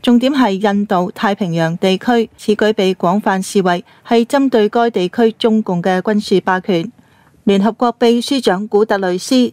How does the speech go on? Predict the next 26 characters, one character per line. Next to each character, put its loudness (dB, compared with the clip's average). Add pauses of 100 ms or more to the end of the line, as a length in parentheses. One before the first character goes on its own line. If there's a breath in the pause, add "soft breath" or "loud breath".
最 0
近 -2
建 4
議 2
美 2
國 0
同 -4
中 0
共 -2
修 -2
補 -2
佢 -2
哋 -2
嘅 0
完 -2
全 -4
失 -4 (100)
調 0
嘅 0
關 0
係， -2 (340 soft breath)
並 0
且 0
警 0
告 0
話 0